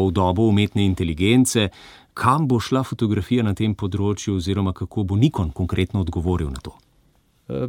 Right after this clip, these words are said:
Speaker 2: umetna inteligenca ni prvi takšen mejnik, s katerim se fotografija spopada v svoji zgodovini, a ne.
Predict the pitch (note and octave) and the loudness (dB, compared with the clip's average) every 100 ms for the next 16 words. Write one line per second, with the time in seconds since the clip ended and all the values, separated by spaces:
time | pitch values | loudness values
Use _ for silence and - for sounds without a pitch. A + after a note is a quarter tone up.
0 | - C4+ A3+ B3 F3+ E3 D3+ D3 E3 G3 | -8 -2 0 2 2 2 2 2 2 0
1 | - - E3+ F3 _ - E3+ C3+ B2+ - | 2 2 2 0 _ 2 4 4 2 2
2 | C3+ - - B2 B2 B2+ D3+ C3+ - - | 0 0 -2 0 2 2 2 0 -8 -8
3 | A#2+ C#3 C3+ A#2+ - A#2+ - B2 C3 B2+ | -2 0 2 0 -2 -6 -6 -6 -2 -2
4 | B2 C#3+ C#3+ A2+ - B2+ - C3 C3 A#2+ | 0 4 4 4 -2 -10 0 4 4 2
5 | A2 A#2 - B2 A#2+ A2 A#2 A#2+ A#2 B2 | -2 -6 -4 -2 -2 -2 -4 -4 -2 -2
6 | A2 F#2+ _ G#2+ A#2+ | -2 -8 _ -10 -10